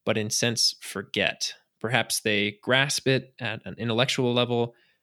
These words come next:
but don't know how to let it filter down into their hearts and lives. That, too, is a form of forgetfulness.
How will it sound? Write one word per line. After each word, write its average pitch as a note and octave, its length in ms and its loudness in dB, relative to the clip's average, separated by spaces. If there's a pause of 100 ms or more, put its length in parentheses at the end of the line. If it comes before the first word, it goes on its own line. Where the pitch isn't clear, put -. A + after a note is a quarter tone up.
(100)
but G#2+ 140 -4
don't G#2+ 160 0
know G#2+ 160 0
how A2 240 0
to A#2 80 0
let A2 200 0
it - 140 -8
filter B2+ 440 0
down G2+ 500 -2
into - 240 -8
their - 240 -4
hearts - 360 -2
and G#2+ 220 -6
lives. G2 640 -2 (540)
That, D3+ 240 2
too, A#2+ 640 4
is A#2 100 -4
a A#2+ 60 0
form B2+ 320 2
of A2 80 -2
forgetfulness. - 800 -2